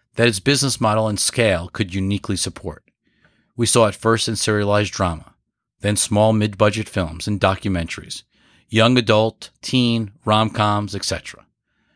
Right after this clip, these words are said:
Netflix has the resources to make informed bets into these genres, Remember, ten percent of its current cash content budget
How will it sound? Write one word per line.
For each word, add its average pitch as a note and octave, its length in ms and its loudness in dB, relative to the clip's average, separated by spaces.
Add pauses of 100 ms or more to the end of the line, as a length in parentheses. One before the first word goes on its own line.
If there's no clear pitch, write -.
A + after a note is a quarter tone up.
(460)
Netflix D3+ 360 0
has C#3+ 160 2
the B2 80 0
resources G2+ 640 -2
to G2+ 100 -6
make F#2+ 220 -6
informed G#2+ 440 -2
bets F2+ 240 -4
into F2+ 220 -6
these F2+ 160 -4
genres, D#2+ 600 -8 (540)
Remember, A2+ 540 2
ten D3 240 0
percent C#3 320 0
of B2 80 0
its - 140 -8 (140)
current B2 360 0
cash A2 380 -2
content A#2+ 540 -4
budget F#2+ 340 -2